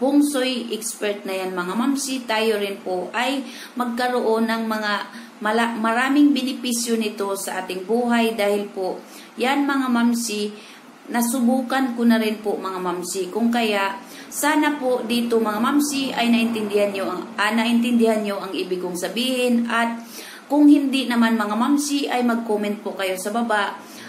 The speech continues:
At kung nagustuhan nyo ang bidyong ito,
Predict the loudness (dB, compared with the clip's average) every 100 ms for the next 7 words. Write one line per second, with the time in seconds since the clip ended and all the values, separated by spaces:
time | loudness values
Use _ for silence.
0 | -4 -2 -2 -6 -4 2 4 6 4 0
1 | 0 2 4 4 2 -2 -4 -4 -4 -4
2 | -4 -4 -4 -2 0 0